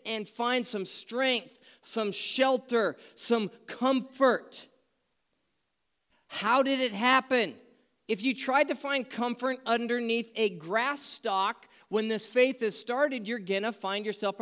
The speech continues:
the bird's gonna land on it and crush it, okay?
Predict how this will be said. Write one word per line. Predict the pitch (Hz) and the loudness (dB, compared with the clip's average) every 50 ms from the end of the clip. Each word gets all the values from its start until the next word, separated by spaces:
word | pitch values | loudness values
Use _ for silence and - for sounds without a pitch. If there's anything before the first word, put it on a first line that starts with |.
| 190 - - - | -12 -14 -2 2
the | - 269 | 4 4
bird's | 226 180 - 294 320 339 285 262 | 4 4 4 4 4 4 2 0
gonna | 247 349 320 320 277 | -2 0 0 0 0
land | 220 233 233 247 247 247 240 | 2 0 0 0 0 0 0
on | 240 240 240 | 0 0 0
it | 247 247 - | -2 -4 -4
and | 220 220 208 | -6 -8 -8
crush | - - - 220 214 202 - - | -8 -6 -4 -4 -4 -4 -4 -6
it, | 196 143 - - - - | -8 -8 -8 -10 -12 -12
okay? | 156 151 - 202 196 202 214 208 196 | -10 -6 -4 -2 0 0 0 -2 -4